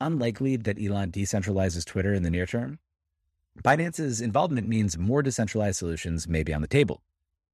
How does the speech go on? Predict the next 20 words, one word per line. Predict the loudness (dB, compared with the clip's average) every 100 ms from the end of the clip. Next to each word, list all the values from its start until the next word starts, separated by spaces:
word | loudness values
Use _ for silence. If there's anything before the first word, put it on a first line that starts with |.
| _ _ _ _
Speaking | -6 0 2 2
of | 2
which, | 0 -2 -10 -16 _ _ _ -2
Elon | 0 2 0
should | -2 -4
give | -2
a | -2
dao | -2 -4 -4 -6 -10 _ _ _
made | 0 2
up | 2 -2
of | -4
Twitter's | 0 0 0
power | 0 0
users | 0 -2 -2 -4 -6 -12
a |
place | -8 -4 -4
on | -4
Twitter's | -6 -6 -6
cap | -2 -2 2
table | 0 2 -2